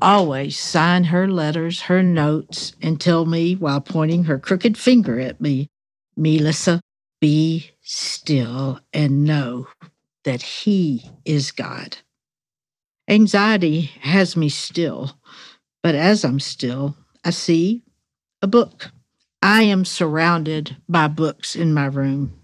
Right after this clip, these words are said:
Here in Nashville, in my house at Hopetown, I love books. My mom was a librarian when I grew up, and so I was used to being surrounded by books. But I look up at all my books,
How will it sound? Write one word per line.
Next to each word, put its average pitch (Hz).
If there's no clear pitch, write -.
Here 151
in 151
Nashville, 214
in 151
my 135
house 151
at 139
Hopetown, 202
I 151
love 165
books. -
My 160
mom 180
was 180
a 170
librarian 185
when 151
I 147
grew 147
up, 151
and 156
so 160
I 147
was 165
used 180
to 180
being 170
surrounded 147
by 127
books. -
But 220
I 151
look 180
up 147
at 160
all 156
my 185
books, 151